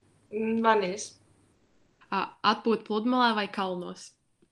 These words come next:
Speaker 1: Kalnos.
Speaker 2: Brīvdienu rīts gultā vai fiziski kustoties?
Speaker 1: Fiziski kustoties.
Speaker 2: Gaišie krāstoņi vai tumšie?
Speaker 1: Gaišie.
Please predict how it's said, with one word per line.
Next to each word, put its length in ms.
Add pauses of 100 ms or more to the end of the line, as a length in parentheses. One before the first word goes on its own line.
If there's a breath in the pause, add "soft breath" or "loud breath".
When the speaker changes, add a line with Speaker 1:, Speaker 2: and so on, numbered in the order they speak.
(360)
Speaker 1:
Kalnos. 540 (640)
Speaker 2:
Brīvdienu 580
rīts 300
gultā 340
vai 160
fiziski 560
kustoties? 800 (920)
Speaker 1:
Fiziski 460
kustoties. 560 (760)
Speaker 2:
Gaišie 440
krāstoņi 720
vai 100
tumšie? 500 (600)
Speaker 1:
Gaišie. 400